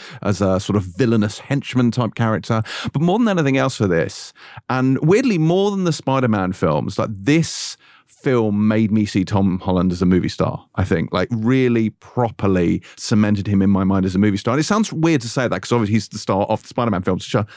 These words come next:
you know, apparently quite popular. But, you know, I, maybe it's 'cause he's playing a kind of, a, a sort of a geeky younger character, whereas in this he's playing a more mature, more confident character. But in this, he just sort of radiated leading man star power.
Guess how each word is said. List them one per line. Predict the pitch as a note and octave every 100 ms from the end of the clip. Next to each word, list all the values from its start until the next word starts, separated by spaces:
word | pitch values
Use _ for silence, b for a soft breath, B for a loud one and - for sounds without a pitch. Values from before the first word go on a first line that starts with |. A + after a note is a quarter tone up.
| B -
you | F#2+
know, | F#2+
apparently | - A2 E2+
quite | - -
popular. | B2+ F#2 E2+ B B C#3+ -
But, | D3 - B B B B
you | F#3+
know, | F#3+
I, | E3+ E3
maybe | E3 G#3+
it's | F#3+
'cause | - E3
he's | D3
playing | - B2+ B2+
a |
kind | A2+ A#2+
of, | G#2+ - _ -
a, | G#2+ -
a | A2+
sort | A2+
of | A2
a |
geeky | G#2+ A#2+ A2 A2+
younger | G2+ A2 G#2
character, | F#2+ - A2 G2+ E2+ G2+
whereas | G2+ G2
in | G#2
this | G#2+ -
he's | G2
playing | - G#2 G#2
a |
more | G#2 G#2+
mature, | G2 - A2+ G#2
more | G2
confident | - B2 B2 G2+ F2
character. | - D#2+ A1+ -
But | B2
in | C3+ F3+
this, | C3+ - B B
he | - D3 C#3+
just | D#3
sort | C#3
of | B2+ G#2
radiated | A2+ B2+ B2 A2+ G#2+ G2 G2
leading | F#2+ G#2 G2+ G2
man | F#2 F2+ F2+ F2
star | - A2 G2
power. | - A1+ -